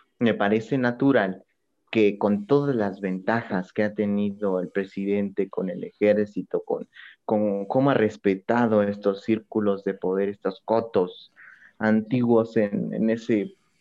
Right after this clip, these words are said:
enor-, en esa enorme estructura, pues yo no veo razones para que esté enojada esa institución, ya que les ha hecho muchos favores y dado ventajas,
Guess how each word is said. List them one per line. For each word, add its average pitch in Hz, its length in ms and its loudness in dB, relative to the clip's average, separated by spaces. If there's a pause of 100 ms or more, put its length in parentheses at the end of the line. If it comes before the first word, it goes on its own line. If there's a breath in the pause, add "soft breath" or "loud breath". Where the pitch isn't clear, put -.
enor-, 113 440 2
en 120 140 4
esa 120 160 -2
enorme 117 340 2
estructura, 113 840 0 (880 soft breath)
pues 110 960 2
yo 214 120 6
no 190 160 6
veo 147 540 4 (160)
razones 120 800 0
para 92 380 -2
que 95 180 -4
esté 123 300 -2
enojada 107 580 2
esa 98 160 -6
institución, 117 960 -2 (840)
ya 104 140 0
que 110 80 2
les 104 180 0
ha 104 100 4
hecho 104 220 -2
muchos 113 380 -2
favores 110 600 4
y 101 60 -4
dado 98 360 2
ventajas, 101 840 -2